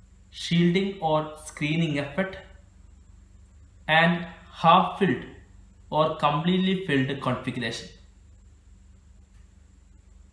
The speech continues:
Let's see the details of each factors and how it affect the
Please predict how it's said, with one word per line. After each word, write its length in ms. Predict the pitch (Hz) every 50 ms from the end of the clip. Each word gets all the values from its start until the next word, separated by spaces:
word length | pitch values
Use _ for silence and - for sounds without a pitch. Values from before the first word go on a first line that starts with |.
| - - -
Let's 400 | 151 160 190 - - - - -
see 140 | - 196 208
the 160 | 180 165 165
details 580 | 160 160 165 165 - 170 175 175 170 170 - 151
of 260 | 139 135 - - - - - - - - _
each 260 | - 147 139 139 -
factors 760 | 135 - - 123 - - - - 123 107 101 - - - - - - - - - -
and 300 | 143 147 151 151 - -
how 400 | - 170 175 190 208 233 - - - - - - - - - - - - - - -
it 260 | - 175 175 175 - - - -
affect 520 | 156 151 - - 160 147 - - - - - - - - - - - - - - - -
the 100 | 143